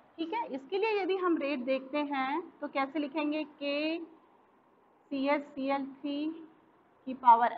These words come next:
एक्स and सीएल टू की power Y, ऐसे लिखेंगे। ठीक है, एक्स और वाई क्या है, Experimental डिटरमाइन क्वांटिटी है, जो कि वन वन के इक्वल हो भी सकते हैं और नहीं भी हो सकते हैं।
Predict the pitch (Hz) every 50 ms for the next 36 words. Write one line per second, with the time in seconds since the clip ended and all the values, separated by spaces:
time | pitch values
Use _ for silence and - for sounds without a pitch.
0 | - 247 294 330 - - - - - 240 269 294 320 381 330 - - - - -
1 | - _ _ _ _ _ _ _ _ _ _ - 302 311 320 320 294 277 262 220
2 | 233 233 - - 185 185 196 247 330 466 523 - - - - _ _ _ _ _
3 | _ _ - - 202 202 - - - - - 247 269 - 339 330 339 330 349 349
4 | 392 494 523 - - - - - - _ _ _ _ _ _ _ _ _ _ _
5 | _ _ _ 311 269 - 240 - 554 - - - - - - _ _ - - -
6 | - _ - - 285 330 - - - 403 381 370 381 392 381 359 381 381 392 403
7 | 427 466 427 - - - 285 - - - - 349 320 339 320 330 320 311 330 339
8 | 311 277 277 294 285 285 285 285 277 311 330 294 262 247 226 277 240 277 320 294
9 | 294 311 302 330 339 262 254 294 311 311 302 320 311 311 320 330 311 311 311 311
10 | 330 311 - 330 339 320 381 427 415 427 392 403 - 392 392 415 466 494 453 440
11 | 403 370 330 277 254 247 247 214 190 - 180 156 - - - - -